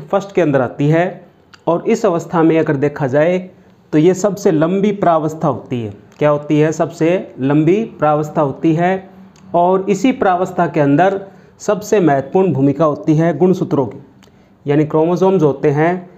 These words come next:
इसमें सबसे महत्वपूर्ण भूमिका निभाते हैं। किस प्रकार से वो जोड़े के रूप में बनते हैं और किस प्रकार से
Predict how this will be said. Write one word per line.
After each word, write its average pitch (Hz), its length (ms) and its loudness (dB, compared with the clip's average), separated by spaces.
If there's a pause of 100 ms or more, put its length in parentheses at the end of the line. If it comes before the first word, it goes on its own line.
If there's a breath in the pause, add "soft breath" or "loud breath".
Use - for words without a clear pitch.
(160 loud breath)
इसमें 160 320 0
सबसे 180 320 -4
महत्वपूर्ण 143 400 0
भूमिका 135 280 0
निभाते 127 400 -2
हैं। 170 180 2 (340)
किस 202 140 -4
प्रकार 165 380 0
से 156 160 -2
वो 156 180 2
जोड़े 151 320 2
के 156 80 -2
रूप 160 140 -2
में 156 180 0
बनते 147 320 -2
हैं 165 220 0
और 156 160 -2
किस 190 200 -6
प्रकार 151 380 -2
से 156 220 -2